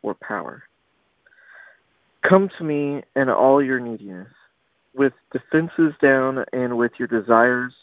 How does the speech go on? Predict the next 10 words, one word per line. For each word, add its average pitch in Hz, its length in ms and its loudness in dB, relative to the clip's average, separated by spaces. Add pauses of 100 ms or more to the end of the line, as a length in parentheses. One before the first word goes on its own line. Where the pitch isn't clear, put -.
(120)
to - 120 -20
be 113 200 -12
blessed. 98 300 -6 (800)
As 131 220 2
you 160 240 -10
spend 156 360 -8
time 156 500 -6
in 139 120 -4
my 147 140 0
presence, 127 520 -2